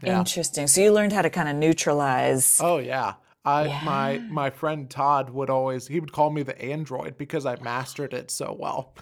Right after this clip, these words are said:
Speaker 1: <laughs>
Speaker 2: Isn't that
Speaker 1: But I was gonna say, the downside was, is that I cut off my fe-, <laughs> I cut off my <laughs> feelings.
Speaker 2: That's right. That
Speaker 1: Yeah.
Speaker 2: camouflage, it works to a degree.
Speaker 1: Yeah.
Speaker 2: Right? That you can keep other people happy, but you're not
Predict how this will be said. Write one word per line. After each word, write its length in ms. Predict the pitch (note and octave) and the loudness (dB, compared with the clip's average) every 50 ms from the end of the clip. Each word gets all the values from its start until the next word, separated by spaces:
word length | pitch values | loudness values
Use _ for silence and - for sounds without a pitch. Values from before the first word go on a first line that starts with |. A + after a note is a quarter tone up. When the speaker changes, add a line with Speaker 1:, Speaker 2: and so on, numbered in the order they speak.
| - - - | -18 -18 -18
Speaker 1:
<laughs> 220 | _ _ _ _ | _ _ _ _
Speaker 2:
Isn't 200 | G3 - - A#3+ A3+ | -8 -8 -8 -8 -8
that 120 | - - | -6 4
Speaker 1:
But 220 | F3+ E3+ E3 - - - - - _ | 4 4 4 4 -8 -20 -20 -8 _
I 80 | C#3+ E3 | 0 0
was 120 | E3+ E3+ | 0 2
gonna 160 | E3 F3 D#3+ | 0 0 0
say, 240 | D#3 - D#3+ D3 C#3 - - - - _ | 2 2 2 2 2 -2 -10 -20 -12 _
the 80 | D3+ | 0
downside 460 | D3+ F3 F#3 G3 G3 - D#3 C3+ C3+ C3 | 4 6 6 6 6 4 2 2 2 0
was, 340 | B2+ A#2+ B2+ C3+ - - - _ _ | -2 -2 -2 -2 -4 -8 -14 _ _
is 100 | D#3+ D3 | -2 0
that 120 | D3+ C#3 C3+ | 0 0 0
I 80 | C3+ | 0
cut 240 | C3 - - G3+ F3 | -4 -2 0 2 2
off 140 | D#3 - - | 0 0 0
my 100 | D#3+ D3 | -4 -4
fe-, 240 | - - F#3+ F3 C#3 - - - | -2 -2 -2 -2 -2 -6 -12 -14
<laughs> 160 | - - - | -14 -14 -10
I 140 | - D#3+ E3 D#3+ | -8 -8 -8 -8
cut 220 | - - F#3+ E3+ | 0 0 0 0
off 160 | F3 E3+ - | 0 -2 -2
my 100 | E3 E3 | -2 -2
<laughs> 60 | - | -2
feelings. 960 | - - - E3 E3 - - F#3 F3+ F#3 - G3+ G3 - F#3+ E3 - - F3+ - - _ - D#3+ - - _ - - - | -4 -6 -4 -4 -4 2 4 4 4 4 2 -2 -2 0 -6 -6 -4 -6 -8 -8 -6 _ -6 -6 -6 -6 _ -10 -6 -4
Speaker 2:
That's 300 | A#3+ B3+ B3 - - B3+ | -4 -2 -2 -2 -2 -2
right. 640 | C4 C#4 C#4+ E4 F#4+ A4 A#4+ A#4+ A4 D#4 A#3 F3+ - | -2 -2 -2 -4 -6 -4 -2 0 0 2 0 0 2
That 220 | - A3+ G3+ - - | 4 2 2 4 4
Speaker 1:
Yeah. 160 | D3 C#3 - | 4 4 4
Speaker 2:
camouflage, 1120 | B3+ C#4 D#4+ F4 F4+ - - - G#3 F#3 E3+ D#3 D3 D3 D3 C#3+ C#3+ D#3 E3+ F3+ - - - - _ _ _ _ _ _ _ _ _ _ | 4 2 0 -2 -4 -6 -6 -4 -2 -2 0 -2 -2 -2 -2 0 0 0 0 0 0 -2 -4 -8 _ _ _ _ _ _ _ _ _ _
it 160 | G#3+ G#3+ - | 4 4 6
works 540 | G#3 F3 F#3 C4 E4+ F#4 F4 F4 - - - | 6 6 6 6 6 6 4 4 0 0 0
to 160 | - - A#3+ | 2 4 4
a 60 | A#3 A3 | 6 6
degree. 1040 | D#3+ D3+ F3+ F3 D#3 C#3+ D3 D#3 E3+ F#3 A3 B3+ C4+ A3+ G#3 D3 C3+ D#3+ A3 E4 - - _ _ | 6 6 4 4 4 4 2 0 2 4 4 4 4 4 4 2 2 0 0 -2 -4 -8 _ _
Speaker 1:
Yeah. 240 | - D#3 E3 C#3 A2+ - _ _ _ _ _ _ | -2 0 0 0 0 -2 _ _ _ _ _ _
Speaker 2:
Right? 160 | - G3+ B3+ - | -2 -2 2 4
That 80 | F4 | 4
you 100 | F#3+ A3 | 4 4
can 160 | G#3+ - G#3 | 4 2 -2
keep 240 | F#3 - - G#3 - | 0 0 0 2 4
other 160 | G#3 F#3 F3+ | 4 4 4
people 240 | F3+ G3 F#3+ F3+ F#3 | 4 4 0 0 0
happy, 460 | E3 E3 E3+ F3 G#3+ A#3+ C4+ - G#3 | -2 -4 -4 -4 -4 -4 -4 -2 -4
but 160 | E3 - E3+ - | 0 0 0 0
you're 120 | F#3 F#3 | 0 -2
not 360 | F3+ F3+ F#3+ F#3 G3 G#3+ - | -2 -2 -4 -4 -6 -6 -6